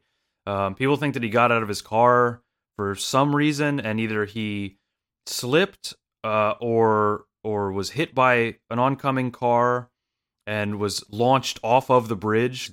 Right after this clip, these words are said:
Some, some people that were in their cars that viewed it said he just got out of his car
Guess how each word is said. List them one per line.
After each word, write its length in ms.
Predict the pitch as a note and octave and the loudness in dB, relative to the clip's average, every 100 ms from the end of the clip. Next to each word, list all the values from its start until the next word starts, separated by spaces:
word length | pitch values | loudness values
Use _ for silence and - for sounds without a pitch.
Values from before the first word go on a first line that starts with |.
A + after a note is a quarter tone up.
| - | -2
Some, 340 | C#3 D3 C#3+ | 0 2 0
some 180 | - F3+ | 0 2
people 240 | F#3 D#3+ C#3 | 2 0 2
that 100 | A#2+ | 2
were 120 | A#2+ | 2
in 140 | D3 | 2
their 120 | D3 A#2+ | 2 2
cars 480 | B2+ B2+ A2+ G#2 F#2 | 4 6 6 2 -4
that 120 | F2 | -6
viewed 280 | G2+ D3 A#2 | 0 2 2
it 140 | F#2+ | 0
said 160 | - G#2+ | -4 -4
he 80 | A2+ | -2
just 240 | A#2 G#2+ | -2 -2
got 200 | A2 A#2+ | 0 2
out 160 | A#2 A2+ | 4 2
of 80 | A2 | 0
his 140 | G2+ | -4
car 480 | - A2+ G#2 G2 | 0 2 2 0